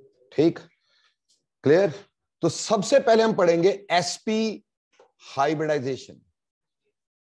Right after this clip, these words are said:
एसपी हाइब्रिडाइजेशन, बेटा, एसपी हाइब्रिडाइजेशन को अपन लोग लीनियर हाइब्रिडाइजेशन का नाम देते हैं, लीनियर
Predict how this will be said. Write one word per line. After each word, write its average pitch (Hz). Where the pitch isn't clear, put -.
एसपी 196
हाइब्रिडाइजेशन, 151
बेटा, 185
एसपी 170
हाइब्रिडाइजेशन 165
को 170
अपन 156
लोग 135
लीनियर 202
हाइब्रिडाइजेशन 151
का 143
नाम 120
देते 98
हैं, -
लीनियर 175